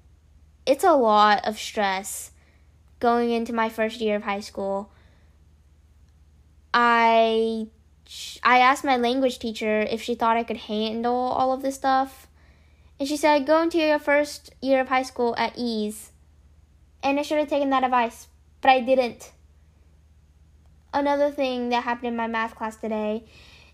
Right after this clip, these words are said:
this immature boy was, like, making ching chong jo-, jokes because I'm Asian, um, Chinese. And the other, his, not really Asian friends, but they talk to each other, were laughing at it. So he thought it would be hysterical to keep going.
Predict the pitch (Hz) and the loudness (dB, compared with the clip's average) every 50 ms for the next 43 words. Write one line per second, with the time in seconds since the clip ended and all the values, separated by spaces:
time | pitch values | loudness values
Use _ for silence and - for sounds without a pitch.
0 | _ _ _ - 254 - - _ _ - - 262 277 294 294 277 285 302 269 262 | _ _ _ -20 -20 -20 -20 _ _ -10 -6 -4 -2 -2 -2 -2 0 0 2 2
1 | 254 233 247 233 226 226 220 220 220 220 220 226 226 240 233 226 233 233 214 214 | 2 2 2 2 4 2 2 2 0 0 -2 -2 -4 -4 -6 -4 -4 -2 -2 -4
2 | 220 226 233 233 226 - 233 233 220 - 277 269 269 269 294 262 240 233 233 233 | -4 -4 -6 -6 -6 -6 -8 -8 -6 -4 -2 -2 -2 -2 -2 -2 -2 -2 -4 -6
3 | 220 233 226 220 220 220 220 - _ - - - 233 - 226 220 220 214 - - | -6 -4 -2 0 0 -2 -2 -4 _ -20 -16 -10 -4 -2 -2 -2 -2 -4 -6 -2
4 | 269 294 285 302 302 294 262 247 240 220 233 226 220 220 240 269 - _ - _ | 2 2 4 4 6 6 6 4 4 2 0 -2 0 -2 -4 -6 -10 _ -14 _
5 | 233 226 214 214 208 214 214 - 220 214 214 208 208 220 220 - - _ _ _ | -4 -2 -2 -2 -2 -4 -4 -4 -4 -4 -2 -4 -4 -6 -6 -10 -18 _ _ _
6 | _ _ _ _ _ _ _ _ - _ _ _ - - - - - - - _ | _ _ _ _ _ _ _ _ -20 _ _ _ -20 -20 -20 -20 -20 -20 -20 _
7 | - 285 302 294 294 277 294 - - 302 311 320 320 320 302 - 311 330 302 277 | 2 4 4 4 6 6 6 8 8 6 6 6 4 4 4 4 4 0 0 -4
8 | - - _ _ _ _ _ _ _ - 285 349 415 427 453 415 339 - - 269 | -6 -14 _ _ _ _ _ _ _ -4 0 0 2 2 4 2 2 2 0 -2
9 | 262 247 240 240 240 247 226 208 202 202 208 - - 220 214 220 220 214 220 262 | -4 -2 -4 -6 -4 -4 -6 -4 -6 -10 -12 -4 -4 -2 -2 -2 -2 -2 -2 -2
10 | 220 220 214 - 214 202 208 - 214 208 208 202 214 214 214 _ _ - - - | -2 -2 -4 -6 -10 -10 -10 -10 -10 -10 -10 -10 -12 -12 -12 _ _ -20 -20 -20
11 | _ _ 247 247 240 254 254 285 339 - 285 262 247 233 220 220 226 220 - - | _ _ -4 0 4 4 4 4 4 0 -4 -2 -2 -2 -2 0 -2 -2 -2 -2
12 | 311 302 302 330 330 320 320 302 294 285 277 254 269 269 269 254 254 254 262 247 | -2 0 0 -2 0 2 4 4 6 6 4 4 2 0 0 0 -2 -2 -2 -2
13 | 254 254 - 277 269 262 254 247 247 - 240 226 226 240 233 - - 247 247 - | -4 -4 -2 0 2 2 2 0 0 -2 -4 -2 -2 -4 -8 -8 -8 -12 -6 -2
14 | 254 240 240 233 233 226 220 220 214 214 214 233 - | 0 2 2 2 0 -2 -4 -4 -6 -6 -8 -10 -14